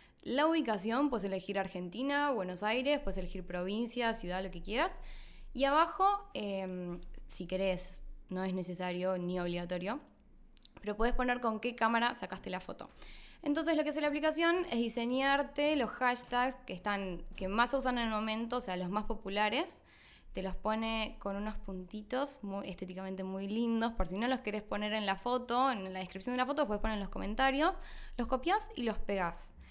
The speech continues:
Entonces, de alguna manera, eso te va a ayudar a que lleguen un montón de personas que están buscando esos hashtags y vos ni, no tenés ni idea cuáles son los más populares en el momento.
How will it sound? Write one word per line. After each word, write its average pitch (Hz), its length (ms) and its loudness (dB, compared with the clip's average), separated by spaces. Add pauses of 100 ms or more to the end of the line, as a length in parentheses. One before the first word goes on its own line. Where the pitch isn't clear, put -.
(180)
Entonces, 277 460 0 (240)
de 220 180 -2
alguna 285 360 4
manera, 311 520 6
eso 277 220 0
te 254 120 2
va 262 80 6
a - 20 4
ayudar 277 380 4
a 208 180 0
que 208 100 -4
lleguen 233 240 -2
un 240 60 0
montón 233 200 0
de 240 80 0
personas 233 440 0
que - 60 -14
están 220 200 -2
buscando 226 460 0
esos 233 300 -2
hashtags 262 580 0
y 190 140 -6
vos 214 120 -2
ni, 220 120 0
no 190 200 -4
tenés 202 200 -2
ni 196 120 0
idea 202 300 2
cuáles 185 180 0
son 190 160 -2
los 202 80 0
más 185 140 0
populares 185 480 2
en 180 80 -2
el 175 60 0
momento. 196 460 2